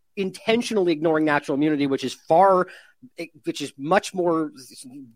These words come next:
lasting, durable, and robust, the terms they use, than anything else. But why would a system designed to track people who are, are involving in, you know, medical interventions, why would they have a category for somebody who did none of that?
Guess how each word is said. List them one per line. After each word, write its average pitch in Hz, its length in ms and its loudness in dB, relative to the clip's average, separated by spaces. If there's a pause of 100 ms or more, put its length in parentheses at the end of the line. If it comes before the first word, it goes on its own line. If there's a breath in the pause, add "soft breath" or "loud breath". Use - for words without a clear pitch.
lasting, 185 480 0
durable, 165 320 2
and 160 80 2
robust, 147 400 6
the - 80 -20
terms 139 220 -2
they 135 80 2
use, 123 320 -2
than 123 100 -4
anything 196 260 0
else. 143 160 0 (680 soft breath)
But 208 180 2
why 240 340 4
would 262 220 0
a 233 60 -2
system 202 420 -2
designed 175 340 0
to 151 60 -10
track 202 480 -2 (240)
people 196 360 -4
who 170 180 0
are, 160 220 2
are 147 300 -4 (1080)
involving 196 600 4
in, 185 180 0
you 190 140 -2
know, 165 100 0
medical 185 500 2
interventions, 160 600 2
why 160 180 6
would 175 120 -2
they 165 140 2
have 190 260 4
a 180 60 -2
category 165 520 0
for 151 120 -10
somebody 160 320 -4
who 156 80 -4
did 143 160 -2
none 170 180 4
of - 80 -2
that? 85 220 -6